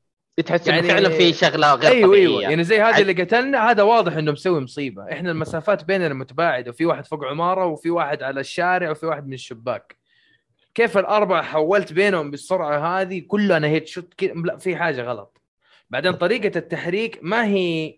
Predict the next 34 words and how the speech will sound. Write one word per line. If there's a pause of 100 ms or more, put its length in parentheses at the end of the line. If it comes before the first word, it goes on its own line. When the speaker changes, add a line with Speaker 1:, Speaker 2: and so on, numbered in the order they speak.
(880)
Speaker 2:
يعني
كيف
أقول
لك؟
ما
أدري،
طالع
علي
في
الكاميرا. (240)
أنا
Speaker 1:
تحس
Speaker 2:
لما
Speaker 1:
إنها
Speaker 2:
أضرب
Speaker 1:
نقزات
سريعة. (180)
Speaker 2:
ي-،
كده
على
طول
راح،
يعني
مو
إنه
كذا
ولف
وبعدين
زبطها
ووزنها.
لو
كذا
لا،
عادي،